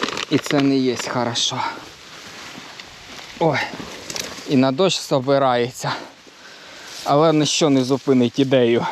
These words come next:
час якої настав. Правда. Виходні то притормозить нельзя на погану погоду. Розкладаємось.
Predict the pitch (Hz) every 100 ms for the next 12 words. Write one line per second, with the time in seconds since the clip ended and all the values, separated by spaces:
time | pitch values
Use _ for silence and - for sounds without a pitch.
0 | - - 143 123 - 120 127 123 110 117
1 | 113 - 123 107 - 208 - - - -
2 | 165 143 123 113 - - - - - -
3 | - - - - - - - - - -
4 | - - - - 127 123 139 139 135 131
5 | 117 - - - - - - - - -
6 | - 143 - 139 135 131 135 127 131 135
7 | 127 117 110 107 120 120 117 117 104 113
8 | 113 113 110 131 147 - 147 135 110 107
9 | 110 -